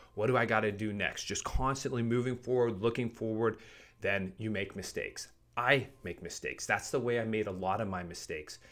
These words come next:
And I'm not ashamed of it, but where I do think a big change is important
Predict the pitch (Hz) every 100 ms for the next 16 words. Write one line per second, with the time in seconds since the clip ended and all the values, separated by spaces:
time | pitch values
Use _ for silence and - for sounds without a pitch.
0 | - - 104 104 107 123 113 - 101 98
1 | 117 131 143 - - - - 92 101 107
2 | 82 92 - 104 117 147 139 127 - -
3 | - 120 117 - 117 120 110 98 92 -
4 | 120 139 160